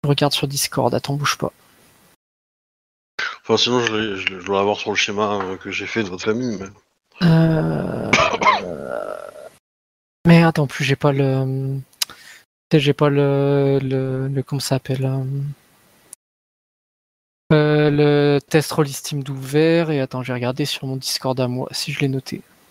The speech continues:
Speaker 2: Doji Fu-, Fujima ?
Speaker 1: Ouais, ça me dit un truc.
Speaker 2: Ouais, c'est ça, Fujima. Donc Doji Fujima, euh, Sama était, euh,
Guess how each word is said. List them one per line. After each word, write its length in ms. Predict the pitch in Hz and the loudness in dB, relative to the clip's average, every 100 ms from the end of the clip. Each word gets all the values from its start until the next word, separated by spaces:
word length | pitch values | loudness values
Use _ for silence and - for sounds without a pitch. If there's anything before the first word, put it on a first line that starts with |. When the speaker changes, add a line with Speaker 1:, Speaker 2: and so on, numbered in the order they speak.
| _ | _
Speaker 2:
Doji 640 | 123 143 139 151 175 185 | -10 -8 -6 -8 -6 -8
Fu-, 920 | 170 - - 170 175 185 185 185 185 165 - _ _ _ _ | -8 -12 -14 -12 -8 -6 -4 -4 -6 -8 -14 _ _ _ _
Fujima ? 500 | - 156 151 160 180 - _ _ _ _ _ _ _ _ _ - | -6 -2 0 2 0 -4 _ _ _ _ _ _ _ _ _ 2
Speaker 1:
Ouais, 240 | 165 156 160 | 4 4 2
ça 120 | 170 | 0
me 40 | 151 | 0
dit 100 | 165 | 0
un 80 | 165 | -2
truc. 520 | - 143 - - - _ _ _ _ _ _ _ _ _ _ _ _ _ _ _ _ _ _ 113 | -4 -8 -8 -10 -14 _ _ _ _ _ _ _ _ _ _ _ _ _ _ _ _ _ _ -6
Speaker 2:
Ouais, 140 | 117 107 _ _ | -4 -4 _ _
c'est 120 | - 107 | -14 -8
ça, 180 | 113 - | -8 -10
Fujima. 360 | - 117 120 120 _ _ _ _ _ _ - - - - - - _ _ - | -12 -10 -8 -8 _ _ _ _ _ _ -14 -10 -8 -8 -10 -20 _ _ -2
Donc 160 | 131 135 | 2 4
Doji 240 | 160 196 | 4 4
Fujima, 640 | - 175 156 147 151 151 131 | 0 -4 -4 0 2 4 2
euh, 240 | 117 113 | 0 -4
Sama 460 | - 135 151 160 135 | -4 0 4 4 2
était, 240 | 117 120 | -4 -8
euh, 500 | 120 113 104 104 | -6 -4 -4 -6